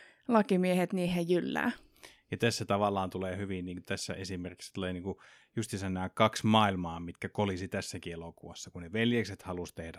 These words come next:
Speaker 2: laadukkaita
Speaker 1: Mhm.
Speaker 2: burgereita, ja nimenomaan heillä oli selkeät arvot,
Speaker 1: Mm.
Speaker 2: öö, et justiinsa ne niinku halusi, että se on semmonen niinku perheystävällinen paikka, perheet voi tulla sinne ja niin edelleen.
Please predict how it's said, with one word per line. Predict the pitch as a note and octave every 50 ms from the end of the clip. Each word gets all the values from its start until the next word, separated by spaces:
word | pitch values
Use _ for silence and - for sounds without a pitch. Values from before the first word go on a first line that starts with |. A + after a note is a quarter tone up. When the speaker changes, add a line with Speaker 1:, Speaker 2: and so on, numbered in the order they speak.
| E2 D#2+
Speaker 2:
laadukkaita | E2+ F#2+ G#2+ A#2 B2 B2 B2 - _ - A#2+ A2+ G#2+ G#2+ - A2+ G#2+ - _ _ _ -
Speaker 1:
Mhm. | G#3 G3 F#3 F3 E3+ E3+ F#3 G3 G3+
Speaker 2:
burgereita, | G3 G2+ G#2 G#2 - C3 A#2 B2 A#2+ A#2 A#2 - B2+ A#2 - - _
ja | - F2+
nimenomaan | F#2+ G#2 A2 A2+ G#2+ G2+ G2 F#2+ F2+ F2 E2+
heillä | F#2+ F#2+ F#2
oli | F#2 F2+
selkeät | - - A#2 A#2 A2+ - - F#2 - - -
arvot, | - G2 G2 G#2 G#2 G#2 G#2 A#2+ B2 - - - - - _ _ _ -
Speaker 1:
Mm. | G3+ G3 F#3+ F#3+ F#3+ F#3+ G3+
Speaker 2:
öö, | A3 - _ _ - - G2 F#2+ F#2 F2+ F2+ F2 - - G2+ G2+ F#2+ - _ -
et | - G2 F#2 - -
justiinsa | G2+ F#2+ - G2+ F#2+ G2 F#2+
ne | F#2 F#2+ F#2 F2+
niinku | F#2 F2+ F2+ F2 F2+
halusi, | E2+ G#2 A2+ A#2 G#2 G#2
että | G2+ - -
se | F2+ -
on | F#2 F2+
semmonen | - F2 F2 E2+ E2+ E2+
niinku | E2 E2 E2 - _
perheystävällinen | - A2+ A#2 A#2 A2 A2 A2 - G2+ - - - F#2 F2 F2 F2 F2 E2 E2+ E2 E2
paikka, | - - E2 E2 E2+ - - - -
perheet | - G#2+ A2+ G#2+ G#2 G2+ - -
voi | F#2 F2+
tulla | E2+ F2 F2 E2+ E2
sinne | - - - D#2+ D#2 D#2 D#2 D#2+
ja | D2+ D2+
niin | D#2 E2 F2 F#2+
edelleen. | G2+ G#2 A2+ A2 A#2 A#2 A#2+ B2 A#2 A#2+